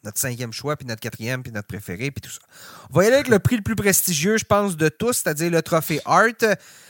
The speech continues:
Euh, Bob, ton choix pour le trophée remis au joueur par, euh, pas par excellence, mais le joueur le plus utile à son équipe, ce qui est différent, hein. Quand même, là, je le répète à la maison, techniquement,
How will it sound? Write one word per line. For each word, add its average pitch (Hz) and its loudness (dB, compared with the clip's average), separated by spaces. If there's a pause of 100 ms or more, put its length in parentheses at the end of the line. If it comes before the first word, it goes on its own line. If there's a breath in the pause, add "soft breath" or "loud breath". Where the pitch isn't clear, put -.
(260 loud breath)
Euh, 120 -2
Bob, 196 0
ton 170 -2
choix 247 -2
pour 208 -8
le 160 0
trophée 208 -4
remis 190 -4
au 190 -2
joueur 247 -2
par, 214 2
euh, 190 0 (360)
pas 233 -8
par 208 -2
excellence, 233 -4
mais 233 -12
le 208 -12
joueur 269 -2
le 277 -4
plus 226 -8
utile 277 -4
à 190 0
son 180 -6
équipe, 165 -10
ce - -8
qui 226 -6
est 202 -8
différent, 208 -4 (220)
hein. 180 -6
Quand 196 -2
même, 220 -6
là, 214 -4
je 180 -4
le 175 -4
répète 175 -6
à 202 -2
la 185 -4
maison, 175 -8
techniquement, 240 -6